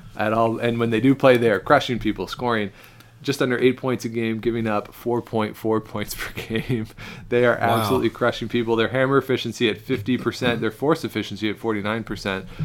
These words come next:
Speaker 1: Uh, maybe a little low in that force efficiency from what we might expect from this team. But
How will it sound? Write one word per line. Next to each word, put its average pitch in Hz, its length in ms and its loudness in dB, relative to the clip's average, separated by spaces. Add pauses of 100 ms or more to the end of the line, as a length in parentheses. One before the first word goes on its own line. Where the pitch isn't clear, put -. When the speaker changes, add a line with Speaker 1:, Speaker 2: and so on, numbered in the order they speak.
(260)
Speaker 1:
Uh, 107 160 0
maybe 139 220 4
a 147 40 6
little 131 220 4
low 120 220 8
in 113 60 0
that 101 140 0
force 113 300 -2
efficiency 107 460 -4
from 107 160 -6
what 98 100 -4
we 101 80 -6
might 98 140 -2
expect 104 320 -2
from 104 120 -6
this 101 140 -6
team. 98 340 -4 (340)
But 120 260 6